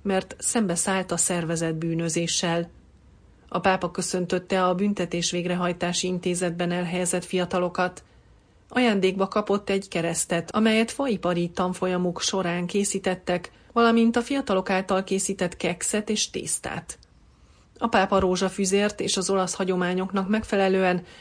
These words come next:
nagy húsvéti csokoládé tojásokat adott nekik, valamint a Casal del Marmo intézet igazgatónőjének és munkatársainak.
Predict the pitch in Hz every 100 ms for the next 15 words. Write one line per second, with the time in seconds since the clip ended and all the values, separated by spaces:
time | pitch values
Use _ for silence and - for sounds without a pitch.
0 | - 240 269 262 - - - 180 180 175
1 | 190 - 180 180 180 180 190 185 180 -
2 | 180 175 180 180 - 196 - 208 - -
3 | - - - 214 214 214 214 220 285 294
4 | 226 208 202 214 220 202 175 175 165 180
5 | 175 180 175 175 - 202 185 - 185 190
6 | 185 180 185 185 185 202 - 202 208 -
7 | 185 160 165 160 160 - - 147 110 -